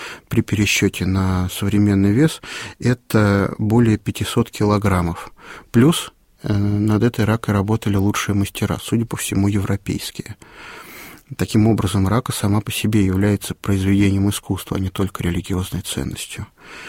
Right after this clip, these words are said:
А, также, если мы зайдем в Троицкий собор, мы увидим знаменитое паникадило,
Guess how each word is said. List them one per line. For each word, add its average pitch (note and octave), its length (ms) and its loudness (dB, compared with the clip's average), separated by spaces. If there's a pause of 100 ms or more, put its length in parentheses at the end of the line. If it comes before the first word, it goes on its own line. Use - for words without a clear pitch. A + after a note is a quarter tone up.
(380)
А, F#2+ 680 0 (120)
также, B2+ 300 2
если A2+ 260 2
мы G2+ 120 2
зайдем G2 520 2
в - 80 -18
Троицкий G2+ 460 0
собор, A2+ 400 0
мы G#2+ 140 2
увидим G#2+ 280 2
знаменитое G2+ 560 2
паникадило, G2 840 0